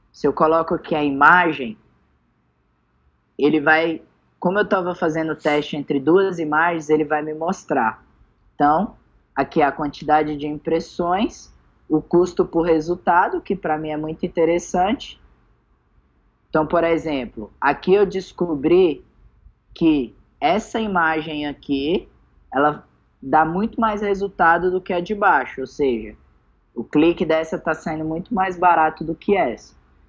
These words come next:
Se a gente pegar aqui uma outra variável, por exemplo, texto. Então, eu tava também testando duas variáveis de texto.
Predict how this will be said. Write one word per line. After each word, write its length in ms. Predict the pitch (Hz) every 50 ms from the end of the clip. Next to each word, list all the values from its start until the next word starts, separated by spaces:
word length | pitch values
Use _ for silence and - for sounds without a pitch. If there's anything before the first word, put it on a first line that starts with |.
| _ _ _ _ _ _ _ _ _
Se 140 | - - 143
a 20 |
gente 260 | 147 180 196 202 196 -
pegar 300 | - 202 185 175 175 175
aqui 280 | 165 - - - 175 170
uma 200 | 170 170 165 165
outra 380 | 165 175 190 190 - 190 185
variável, 680 | 175 156 160 156 151 151 151 151 151 151 147 143 147 135
por 180 | - - 139 139
exemplo, 480 | 135 135 135 160 160 156 147 - 139
texto. 640 | 135 - - 160 151 135 110 - - - _ - _ _ - - - _ _ _ _
Então, 160 | - 127 135
eu 80 | 143 135
tava 280 | - 143 139 143 156 147
também 400 | - 165 151 147 143 143 143 143
testando 480 | - 156 143 139 - - 147 147 147
duas 280 | 139 147 156 151 147 156
variáveis 540 | 156 156 151 156 156 151 143 139 151 151 151
de 120 | 160 175
texto. 500 | - - 151 123 110 107 - _ _ _